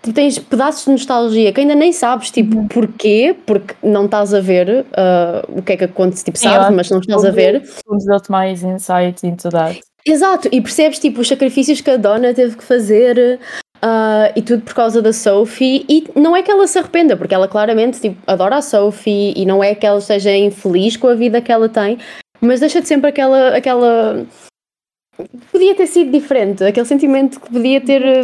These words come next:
Speaker 1: acontecido, tipo, outra coisa qualquer, se não fosse
Speaker 2: Uhum.
Speaker 1: aquela circunstância, mas ao mesmo tempo, tipo, todo o filme é tão feliz apesar disso, mesmo, mesmo a vibe do filme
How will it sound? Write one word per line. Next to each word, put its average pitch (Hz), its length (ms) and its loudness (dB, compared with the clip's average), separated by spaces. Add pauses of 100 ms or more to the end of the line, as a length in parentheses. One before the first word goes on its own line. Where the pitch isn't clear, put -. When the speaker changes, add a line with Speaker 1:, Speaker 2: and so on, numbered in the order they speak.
(120)
Speaker 1:
acontecido, 254 480 -2
tipo, 226 220 -4 (380)
outra 240 260 0
coisa 226 220 0
qualquer, 214 420 0
se 185 160 -8
não 190 140 0
fosse 190 320 0
Speaker 2:
Uhum. - 60 4
Speaker 1:
aquela 185 280 0
circunstância, 196 720 -2 (260)
mas 311 220 2
ao 359 80 4
mesmo 339 280 4
tempo, 208 360 -2
tipo, 233 240 -4
todo 285 240 0
o - 20 0
filme 233 560 0
é 240 80 0
tão 240 420 -2 (800)
feliz 262 840 0
apesar 302 440 0
disso, 302 560 0
mesmo, 262 360 2
mesmo 240 260 2
a 233 60 0
vibe 208 400 -2
do 233 100 -2
filme 240 440 0